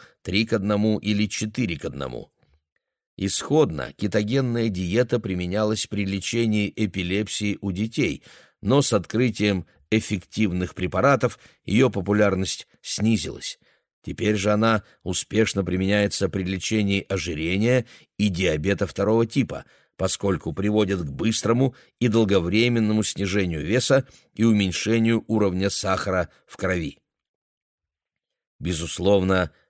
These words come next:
польза от такого рациона питания есть, и она доказана.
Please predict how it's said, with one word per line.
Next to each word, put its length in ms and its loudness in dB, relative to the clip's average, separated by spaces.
польза 500 2
от 120 -6
такого 340 2
рациона 440 2
питания 500 0
есть, 480 -2
и 80 -4
она 480 -2
доказана. 800 -2